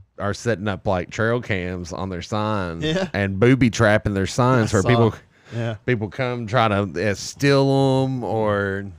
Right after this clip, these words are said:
Speaker 1: or, you know,
Speaker 2: Yeah.
Speaker 1: this day, like,
Speaker 2: Run electricity to 'em. <laughs>
Speaker 1: <laughs> That's a good idea. This guy just had, like, a cable. He drove a stake down into the ground, piece of wrought iron, and, uh, connected, like, a really thin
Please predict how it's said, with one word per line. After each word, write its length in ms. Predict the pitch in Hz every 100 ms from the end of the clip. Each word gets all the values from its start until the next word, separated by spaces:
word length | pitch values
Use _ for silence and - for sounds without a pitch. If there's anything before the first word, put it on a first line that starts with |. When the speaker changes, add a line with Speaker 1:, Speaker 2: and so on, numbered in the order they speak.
| _ _
Speaker 1:
or, 280 | - 104 95 92
you 140 | 104
know, 360 | 107 90 85 95 - _ 104
Speaker 2:
Yeah. 280 | 123 120 107 _ -
Speaker 1:
this 200 | 120 117
day, 280 | 117 110 110 87 -
like, 240 | 101 98
Speaker 2:
Run 160 | 113 110
electricity 540 | 107 - 123 113 120
to 140 | 113 143
'em. 220 | 135 143 143
<laughs> 300 | 143 160 147
Speaker 1:
<laughs> 40 |
That's 360 | 156 147 180 147
a 20 |
good 140 | 117
idea. 400 | 127 117 123 131 - - -
This 180 | - 160
guy 300 | 170 139 120
just 240 | 104 113 117
had, 220 | 123 107
like, 240 | 113 110
a 60 | 101
cable. 580 | - 123 135 110 101 82 _
He 100 | 123
drove 280 | 107 123 120
a 60 | 107
stake 480 | - - 131 104
down 240 | 76 107 104
into 260 | 104 104
the 100 | 98
ground, 400 | 80 104 107 98 92
piece 180 | 107
of 80 | 95
wrought 260 | 95 101 104
iron, 300 | 98 90 92 _ _ _ _ _ _
and, 320 | 104 104 101
uh, 240 | 98 90 85 -
connected, 460 | - 107 107 - 92
like, 220 | 98 87
a 60 | 78
really 460 | 90 110 107 101
thin 500 | 92 - 110 104 95